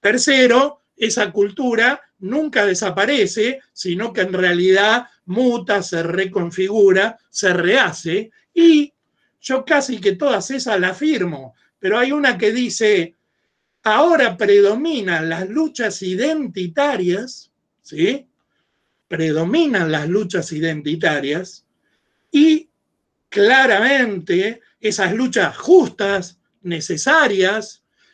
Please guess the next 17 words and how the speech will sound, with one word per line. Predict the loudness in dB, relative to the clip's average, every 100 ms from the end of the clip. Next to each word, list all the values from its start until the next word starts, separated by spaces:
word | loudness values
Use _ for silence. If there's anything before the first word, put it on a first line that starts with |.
| _
no | -12 -8 -6 -2 -4 -4
cuestionan | -2 0 0 -10 -4 -2 -2 -6 -8 -10 _ _ _ _
al | -6 -4
capitalismo. | -6 -8 -6 -6 -6 -10 -16 _ _ _ _ _ _ _ _ _
Yo | -6 -2 -2 -4 _ _ _
en | -2 0 2
eso, | 0 0 2 2 2 _ _ _ _ _ _ _ _ _ _ _ _
rápido, | -6 0 2 2 2 2 2 0 -8 _ _ _ _ _ _ _ _ _
encuentro, | -4 -4 -4 0 0 2 -2 -6 -6 -8 -10 _ _ _ _ _ _ -6
no | 0 2
es | 2
el | 2 2
objetivo | 2 -4 -2 2
del | 2
libro | 2 2
de | 0
Pablo | 0 -6 -6 -10 _